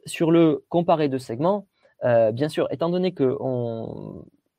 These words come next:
c'est un outil d'intelligence artificielle, c'est logique que nos clients, parfois, souhaitent, euh, mesurer ce qu'on fait mieux qu'eux quand ils font leur segment, euh, euh, avec des outils pour faire des requêtes. Donc, de dire, euh, « Bah, moi, pour, euh, typiquement pour tel produit,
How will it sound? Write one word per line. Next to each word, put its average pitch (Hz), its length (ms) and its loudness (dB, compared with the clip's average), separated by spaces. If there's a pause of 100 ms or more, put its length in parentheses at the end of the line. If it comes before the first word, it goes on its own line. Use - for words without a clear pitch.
(180)
c'est - 180 -6
un 151 100 0
outil 143 200 -4
d'intelligence 123 500 -6
artificielle, - 480 -4
c'est 170 160 -4
logique 147 580 -2
que - 80 -8
nos 120 140 -6
clients, 139 300 0
parfois, 165 340 0
souhaitent, 170 420 -4 (440)
euh, 117 160 -2
mesurer 143 460 2
ce - 80 -8
qu'on 135 100 -8
fait 123 160 -4
mieux 147 240 0
qu'eux 165 340 2 (380)
quand 127 180 -8
ils 123 80 -12
font 147 140 -6
leur 127 140 -4
segment, 123 440 -4
euh, 110 160 -6 (420)
euh, - 1080 -14
avec 123 260 -2
des 120 180 -4
outils 123 220 -6
pour 123 180 -8
faire 113 140 -2
des 113 80 -4
requêtes. 123 400 0
Donc, 123 180 -2
de 113 80 -4
dire, 131 260 0
euh, « 110 120 2 (380)
Bah, 117 100 -2
moi, 139 220 2
pour, 120 240 -4
euh, 120 100 -2 (300)
typiquement 151 400 -4
pour 131 140 -18
tel 143 160 6
produit, 151 500 0